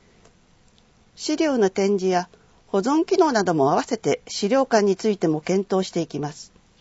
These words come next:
町の歴史と文化を伝えよ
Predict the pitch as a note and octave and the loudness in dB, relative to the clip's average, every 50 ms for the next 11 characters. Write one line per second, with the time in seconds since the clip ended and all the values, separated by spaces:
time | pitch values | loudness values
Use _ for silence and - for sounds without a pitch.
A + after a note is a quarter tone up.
0 | _ _ _ _ _ _ _ _ _ _ _ _ _ - _ _ - - _ _ | _ _ _ _ _ _ _ _ _ _ _ _ _ -20 _ _ -20 -20 _ _
1 | _ _ _ D3+ E3 E3 - D4 D4 D#4 D4 C#4+ C#4 C4+ - - D4 - - - | _ _ _ -4 -4 -4 -2 0 0 2 2 0 -2 -4 -4 -8 -8 -6 -6 -4
2 | C#4 A3+ C#4 C#4 C4+ B3+ - - D#3 C#3+ C3 - - - - E3+ E3+ F3 E3+ E3 | -4 -4 -2 -2 -2 -2 -2 -2 -2 -2 -2 -4 -8 -8 -4 -2 0 0 0 0
3 | E3 D#3+ C3 G2 D2+ - | 0 0 0 -2 -4 -6